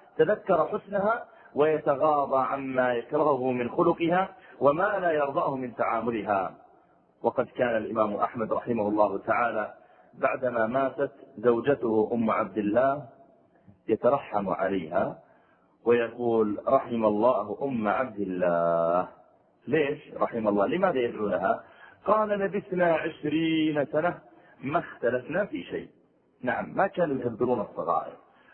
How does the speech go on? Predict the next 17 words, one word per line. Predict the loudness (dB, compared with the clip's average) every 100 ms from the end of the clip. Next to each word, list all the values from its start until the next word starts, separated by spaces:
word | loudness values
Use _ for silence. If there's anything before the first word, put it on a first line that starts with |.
| -2
ولا | 2 2
يعظمون | 0 -2 -4 -4 -2 -2
التوافه، | -2 2 4 4 -2 -4
فلا | 0 0
عجب | 0 -4 -6 -8 _ -20 -6 0
أن | 0 2
تمضي | 0 2 0
عليهم | 0 -2 -4 -6 -6
السنين | -6 -6 -6 -8 -14 -20 -2
ونفوسهم | 0 0 -2 -2 -2 -4 0
تبقى | 0 0 -2 -2 -2
نقية | -4 -4 -4 -4 -4
وقلوبهم | 0 0 4 4 4 0 2
وفية، | 2 0 0 -4 -6 -16 -20 -2
جناتهم | 0 2 -2 0 0 0 0 -8 -12
في | -2 0
بيوتهم | 4 4 4 0 -6